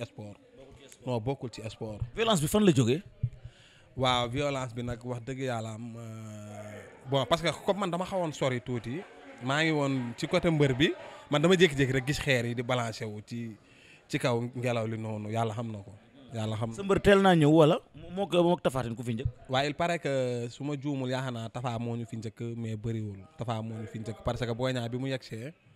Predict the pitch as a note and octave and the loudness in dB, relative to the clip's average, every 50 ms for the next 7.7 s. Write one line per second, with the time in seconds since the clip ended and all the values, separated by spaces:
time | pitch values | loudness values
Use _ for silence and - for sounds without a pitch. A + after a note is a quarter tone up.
0 | _ _ _ - - _ _ - B2 B2 A#2+ B2 A#2+ A2+ A#2 A#2 A2+ A#2 A2 - | _ _ _ -20 -20 _ _ -8 -6 -4 -4 -4 -4 -4 -4 -6 -6 -8 -8 -8
1 | B2 B2 B2+ A2+ A2+ A2+ A#2 A#2 A2+ A2+ A2+ A2 A2+ A#2 A#2 A#2 A#2 A2+ A#2 - | -6 -6 -6 -6 -4 -6 -8 -8 -6 -8 -8 -8 -8 -8 -8 -8 -8 -10 -8 -6
2 | B2+ A#2 A#2 A#2+ C#3+ F#3 F#3 F3+ - A3+ A3 G#3 G3+ F#3 E3 C#3+ C3+ B2 A#2 A2+ | -4 -4 -4 -4 -4 -4 -4 -4 -6 -8 -8 -8 -8 -8 -6 -6 -6 -6 -6 -8
3 | G#2+ G#2+ A#2 C#3+ F#3 G3 F#3 E3 D#3+ - - C3 B2 B2+ B2 A#2+ A2 A2+ A2 A2 | -10 -10 -10 -10 -10 -10 -10 -10 -12 -12 -10 -8 -6 -6 -6 -6 -8 -10 -10 -10
4 | C3 F3+ G3+ F#3+ D#3+ D3 D3+ C#3 C3+ B2 A#2 A2 - - B2 A2+ A#2+ A2 G#2+ - | -10 -8 -8 -10 -8 -8 -8 -6 -6 -6 -8 -8 -8 -10 -10 -8 -6 -6 -6 -8
5 | G#2+ G2 G2 - _ _ _ _ _ _ _ _ _ _ _ _ - B2+ C3 C#3+ | -12 -12 -14 -18 _ _ _ _ _ _ _ _ _ _ _ _ -6 -4 -4 -4
6 | C3+ C3+ C3+ C3 A2+ A#2+ A#2 A2+ G#2+ G#2+ A2 - - _ _ _ _ _ _ _ | -4 -6 -6 -6 -8 -8 -8 -8 -8 -10 -12 -16 -20 _ _ _ _ _ _ _
7 | _ - A#2+ A2+ A#2 A#2 A2+ A2 G#2 A2+ A2 G#2 G#2+ G#2+ | _ -10 -10 -8 -8 -8 -8 -10 -10 -10 -12 -12 -14 -16